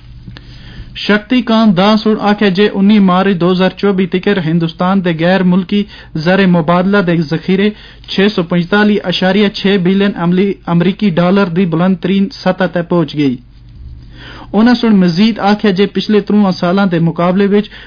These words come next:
ਦੋ ਹਜ਼ਾਰ ਤਰੋਬੀ ਚੌਬੀ ਵਿੱਚ ਆਈ ਐਨ ਆਰ ਸੁਣ ਸਭ ਥੀ ਘਾਟ ਮੁਜ਼ਾਹਰਾ ਕੀਤਾ। ਰਿਜ਼ਰਵ ਬੈਂਕ ਆਫ ਇੰਡੀਆ ਜਲਦੀ ਹੀ ਯੂ ਪੀ ਆਈ ਦਾ ਇਸਤੇਮਾਲ ਕਰਦਿਆਂ ਹੋਇਆਂ ਕੈਸ਼ ਡਿਪਾਜ਼ਿਟ ਮਸ਼ੀਨਾਂ ਦੇ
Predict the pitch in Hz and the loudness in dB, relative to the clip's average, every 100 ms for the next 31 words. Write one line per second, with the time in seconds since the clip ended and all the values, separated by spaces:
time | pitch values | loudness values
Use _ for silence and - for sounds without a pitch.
0 | - 151 170 202 175 180 - 214 208 208 | -10 0 2 4 2 0 0 0 2 0
1 | 202 196 202 180 214 - - 180 202 185 | 0 0 0 0 -2 -4 -2 0 0 0
2 | 170 185 196 - 190 185 202 202 - 196 | 0 0 -2 0 -2 0 -2 -4 -2 -2
3 | 202 - - - - - 165 208 180 170 | -2 -6 -20 -20 -8 0 0 2 2 2
4 | 185 170 160 156 147 135 135 - - - | 2 0 -2 -6 -4 -4 -6 -16 -20 -20
5 | - - - - - - - - - - | -20 -20 -20 -20 -20 -20 -20 -20 -20 -20
6 | - - - - - - - - - - | -20 -20 -20 -20 -20 -18 -18 -18 -20 -20
7 | - - - - - 165 175 175 233 247 | -20 -20 -20 -20 -8 0 2 2 2 2
8 | 240 196 226 208 214 214 202 190 214 170 | 2 2 0 0 0 0 -2 2 2 2
9 | 190 196 226 190 196 175 208 214 214 196 | 2 2 0 0 0 2 2 2 0 2
10 | 185 175 175 175 175 196 208 - 175 165 | 0 -2 -2 -2 2 2 0 0 -2 0
11 | 202 175 180 202 - - - - 185 220 | 0 2 0 0 -4 -20 -12 0 2 2
12 | 208 190 185 190 202 208 175 - 196 214 | 2 -2 2 0 2 0 0 0 2 2
13 | 190 190 | 2 0